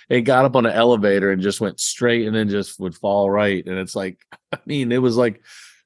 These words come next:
cheat code, you know, it's like, this ball doesn't curve. And you go from a professional or the Torbolata, which, which was the ball right before that.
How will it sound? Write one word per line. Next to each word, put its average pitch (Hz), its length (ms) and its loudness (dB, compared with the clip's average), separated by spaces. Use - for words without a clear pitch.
cheat 180 320 0
code, 98 340 0
you 113 100 2
know, 110 100 4
it's 110 80 2
like, 110 140 0
this 160 160 0
ball 120 300 2
doesn't 135 260 2
curve. 180 400 2
And 110 220 -2
you 131 220 0
go 131 180 2
from 123 200 -4
a 101 60 -4
professional 123 560 -4
or 104 220 -2
the 90 120 -8
Torbolata, 113 800 -2
which, 101 500 -10
which 110 220 -10
was 98 160 -6
the 98 120 -4
ball 107 320 0
right 104 180 2
before 113 360 0
that. 101 300 0